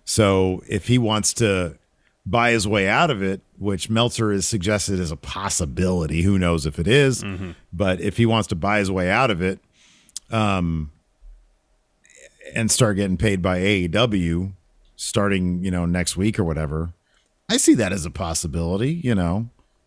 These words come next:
Speaker 1: there's just, there's so much going on in
Speaker 2: I know.
Speaker 1: A E W,
Speaker 2: I know.
Speaker 1: you know?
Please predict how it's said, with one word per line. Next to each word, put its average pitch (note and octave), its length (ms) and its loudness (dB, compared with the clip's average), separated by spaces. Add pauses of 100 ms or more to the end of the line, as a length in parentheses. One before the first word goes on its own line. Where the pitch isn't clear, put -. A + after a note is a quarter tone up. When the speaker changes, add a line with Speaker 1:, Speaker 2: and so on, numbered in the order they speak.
(140)
Speaker 1:
there's F3 180 4
just, F3 240 2
there's D3 200 4
so - 260 4
much E3 280 2
going C#3 300 4
on F#3+ 180 2
in A#2+ 100 2
Speaker 2:
I F#2+ 60 2
know. F2 80 0
Speaker 1:
A - 20 -2
E E2+ 60 -2
W, D2+ 440 -8
Speaker 2:
I F#2+ 100 -6
know. D#2+ 100 -8
Speaker 1:
you G#2 100 0
know? G#2 320 2